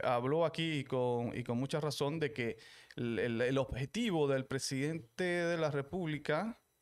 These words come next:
Abinader, de abrir el debate, de hacer un ministerio independiente, no obedecía al hecho de, de hacer ese,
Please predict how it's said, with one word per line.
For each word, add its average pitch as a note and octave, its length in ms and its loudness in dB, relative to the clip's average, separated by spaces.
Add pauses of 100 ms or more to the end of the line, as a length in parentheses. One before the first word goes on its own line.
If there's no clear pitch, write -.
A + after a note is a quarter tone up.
(500)
Abinader, C3 760 2 (240)
de C3+ 460 0
abrir D#3+ 460 2
el E3 120 2
debate, C3 680 2
de B2+ 340 0
hacer F3+ 360 -2
un F3 240 -2
ministerio D#3 480 0
independiente, D3 480 -2
no E3+ 220 2
obedecía D3+ 760 0
al A#2+ 120 2
hecho B2+ 360 0
de, A#2+ 380 0 (380)
de - 40 2
hacer D3+ 200 0
ese, D3 180 0